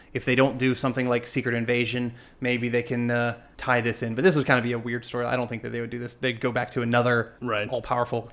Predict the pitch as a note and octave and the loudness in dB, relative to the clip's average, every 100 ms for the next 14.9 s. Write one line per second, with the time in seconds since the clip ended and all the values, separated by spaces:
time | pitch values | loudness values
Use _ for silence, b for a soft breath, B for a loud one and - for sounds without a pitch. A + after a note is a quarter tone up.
0 | - B2 B2 A#2+ A#2+ B2+ C3+ A#2 - A#2+ | -8 -6 -4 -6 -6 -4 -4 -4 -4 -4
1 | B2 C3 - A2+ G2 F#2+ - D#3 E3 D#3 | -4 -6 -8 -4 -4 -6 -6 -6 2 4
2 | D#3 E3 D#3 A#3 - - D3+ C3+ D3 - | 4 2 0 0 -2 0 2 4 2 0
3 | - b b b E3+ D3 C3+ - E3+ F3 | -18 b b b 4 4 4 0 2 4
4 | D3+ C#3+ C#3 C3+ C3 B2 B2+ A#2+ C3 B2+ | 4 2 0 -2 -2 0 0 0 0 0
5 | - A#2 A#2 A#2 A#2+ A2+ - - - A#2 | -2 -2 -2 -2 0 0 -2 -8 -4 -4
6 | A2+ A2+ A2+ A#2 A2+ A2 - A2 B2 D3 | -2 -4 -6 -8 -6 -8 -6 -4 0 2
7 | D3 D3+ D3+ - B2+ C3 C3+ C3+ - - | 2 0 -2 -6 -4 -2 -2 -4 -6 -10
8 | - B2+ C#3 - D#3 D#3 - - G#2+ A#2+ | 2 4 4 2 -2 -4 -8 -6 -2 0
9 | B2+ C3 - - B2 C3+ C3+ B2+ B2 B2+ | 0 -2 -6 -4 0 0 2 0 0 -4
10 | B2+ - C#3+ C3+ - - - C3+ B2 A#2+ | -8 -4 -4 -4 -8 -12 -4 -2 2 0
11 | A#2 A#2 - G#2+ G#2 - - - - _ | 2 0 0 -6 -6 -8 -10 -10 -16 _
12 | - F3+ E3+ D#3 C3+ F#3 B3 G#3 - - | -6 -2 2 4 6 4 6 4 0 -10
13 | - C#3+ F3+ E3 D3+ C#3 A#2+ - - - | -6 4 6 6 6 6 2 0 -8 2
14 | C3+ C#3 C#3 C3 - B2+ C3 C3+ C3 | 6 8 6 4 4 4 4 2 0